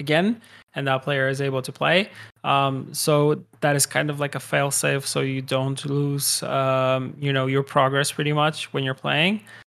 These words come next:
Um, but I feel like this is something <laughs> that I've seen in, in, in other card games that I played. Like,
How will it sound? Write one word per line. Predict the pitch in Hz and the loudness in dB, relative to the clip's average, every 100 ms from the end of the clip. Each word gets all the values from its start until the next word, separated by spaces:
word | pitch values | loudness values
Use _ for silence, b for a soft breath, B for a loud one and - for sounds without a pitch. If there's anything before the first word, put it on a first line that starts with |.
| _ - | _ 0
Um, | 147 156 151 151 147 147 - 151 139 - | 4 6 6 6 6 2 -6 -14 -20 -4
but | 160 156 151 151 - - - - _ _ _ - | 2 6 6 4 0 -8 -8 -16 _ _ _ -2
I | 160 | 2
feel | 160 165 156 | 2 4 6
like | 151 147 147 143 - - _ _ _ _ _ _ | 6 6 4 -2 -12 -20 _ _ _ _ _ _
this | 147 160 - | 0 2 2
is | 165 | 4
something | - - 147 143 143 147 | 4 6 4 4 4 4
<laughs> | |
that | 160 | 4
I've | 156 | 4
seen | 151 170 156 143 139 - - - | 2 4 4 2 0 -6 -12 0
in, | 151 151 139 | 2 2 0
in, | 156 147 147 | 0 2 2
in | - 156 | 0 0
other | 143 139 | 2 0
card | 139 131 | 0 -2
games | 131 123 - | -2 -6 -6
that | 120 | -6
I | 123 | -6
played. | - 117 | -6 -2
Like, | 151 180 | 0 0